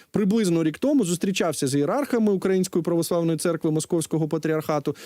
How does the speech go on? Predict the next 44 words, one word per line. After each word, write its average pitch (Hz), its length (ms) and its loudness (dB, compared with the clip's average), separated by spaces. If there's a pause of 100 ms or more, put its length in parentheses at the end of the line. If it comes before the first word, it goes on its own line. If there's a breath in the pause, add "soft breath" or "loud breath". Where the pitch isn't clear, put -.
(120 loud breath)
Вони 214 140 2
його 233 160 2
запитували, 160 680 0
а - 20 -2
що 254 160 -2
треба 175 260 0
зробити, 139 380 0
таку 139 240 -2
інструкцію 196 520 0
просили. 160 460 0 (360 loud breath)
Ну, 226 180 2
от, 202 180 -4
е, 190 120 2
серед, 190 380 -2 (260 loud breath)
е, 165 180 2
першого, 190 760 0
м, 156 480 0
що 165 140 -2
він 170 180 2
запропонував, 170 640 0
дивіться, 180 360 0
там 143 180 0
на 165 80 0
сайті 190 340 0
Р 147 80 0
П 151 120 -2
Ц 160 180 -2
написано, 151 460 -2
що 143 240 -2 (240 loud breath)
ви 170 200 2
частина, 180 480 0
так 160 180 -4
напишіть, 196 560 0
має 180 260 2
бути 190 260 0
звернення, 180 500 0
приберіть 185 500 0
нас 156 140 0
звідси. 143 460 0 (220 loud breath)
Вони 175 220 2
не 285 80 4
зробили 208 360 2
навіть 214 260 0
цього. 147 280 -2